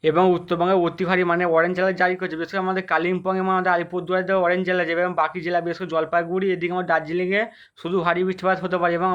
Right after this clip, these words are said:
উত্তরবঙ্গ জুড়ে তিরিশ থেকে চল্লিশ কিলোমিটার গতিতে দমকা ঝোড়ো হাওয়া বইতে পারে। এবং ন তারিখের দিকে উত্তরবঙ্গে, বিশেষ করে জলপাইগুড়ি, আলিপুরদুয়ারের দিকে অরেঞ্জ অ্যালার্ট জারি করেছে, যে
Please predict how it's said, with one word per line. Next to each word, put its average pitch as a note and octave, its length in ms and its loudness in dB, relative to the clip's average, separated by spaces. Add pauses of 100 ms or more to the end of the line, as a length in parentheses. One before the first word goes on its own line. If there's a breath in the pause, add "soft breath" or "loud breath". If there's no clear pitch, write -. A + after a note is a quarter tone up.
উত্তরবঙ্গ F3+ 420 -4
জুড়ে F3+ 200 0
তিরিশ F#3 320 -4
থেকে F#3 140 -2
চল্লিশ F3+ 340 -2
কিলোমিটার F3+ 320 0
গতিতে F3+ 220 0
দমকা F3 240 0
ঝোড়ো F3+ 180 0
হাওয়া F3+ 160 4
বইতে F3+ 180 0
পারে। E3+ 180 2
এবং F3 220 2 (440 loud breath)
ন D3+ 120 -2
তারিখের F3 380 0
দিকে F#3+ 160 -2
উত্তরবঙ্গে, F#3 500 0
বিশেষ F#3 160 0
করে E3+ 100 -6
জলপাইগুড়ি, F3 440 0
আলিপুরদুয়ারের F3 580 0
দিকে F#3 140 -2
অরেঞ্জ F3 300 2
অ্যালার্ট F#3 200 -2
জারি F3+ 140 0
করেছে, F3+ 200 -4
যে E3+ 100 -8